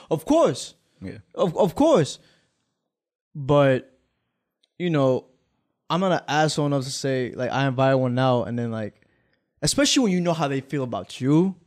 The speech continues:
Speaker 1: You know what I'm saying?
Speaker 2: Yeah.
Speaker 1: And you know they're gonna feel some type of way.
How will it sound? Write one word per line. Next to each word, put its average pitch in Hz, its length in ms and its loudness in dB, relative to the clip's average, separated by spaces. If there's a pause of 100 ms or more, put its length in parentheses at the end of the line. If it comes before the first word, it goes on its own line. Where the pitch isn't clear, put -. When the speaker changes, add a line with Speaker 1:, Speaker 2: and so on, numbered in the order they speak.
(600)
Speaker 1:
You 208 100 -2
know 214 80 4
what 208 80 2
I'm 202 60 0
saying? 214 340 2
Speaker 2:
Yeah. - 100 -10
Speaker 1:
And 151 100 0
you 202 120 2
know 185 160 2
they're 165 100 4
gonna 151 180 0
feel 160 180 0
some 143 140 -4
type 139 220 0
of 123 80 -2
way. 160 420 2